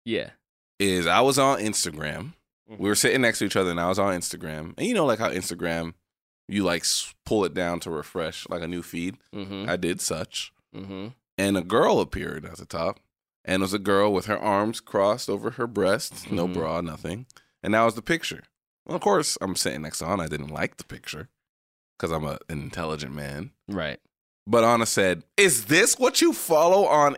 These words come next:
Speaker 2: Instagram? I don't
Speaker 1: Uh.
Speaker 2: know this woman at all."
Speaker 1: Come on, Anna.
Speaker 2: And I was like,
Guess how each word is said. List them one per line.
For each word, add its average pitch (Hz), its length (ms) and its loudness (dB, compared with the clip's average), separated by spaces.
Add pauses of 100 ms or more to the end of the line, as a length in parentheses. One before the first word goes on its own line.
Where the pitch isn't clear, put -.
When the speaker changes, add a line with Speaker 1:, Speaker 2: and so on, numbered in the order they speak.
Speaker 2:
Instagram? 170 720 2
I 175 120 -6
don't 101 120 -2
Speaker 1:
Uh. 92 260 0
Speaker 2:
know 113 240 2
this 117 240 0
woman 113 240 -2
at 107 100 0
all." 98 340 2 (580)
Speaker 1:
Come 67 280 -12
on, 60 220 -14
Anna. - 320 -16 (120)
Speaker 2:
And 131 240 4
I 135 100 6
was 135 140 2
like, 127 220 2